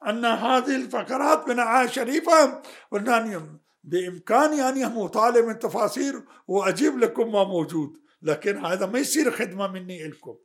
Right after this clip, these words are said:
خدمة لي إلفات أنظار إخوتي وأولادي إلى المعاني التي غفل عنها المفسرون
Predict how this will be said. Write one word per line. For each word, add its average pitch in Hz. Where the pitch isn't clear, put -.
خدمة 202
لي 262
إلفات 277
أنظار 220
إخوتي 240
وأولادي 254
إلى 269
المعاني 285
التي 277
غفل 381
عنها 339
المفسرون 139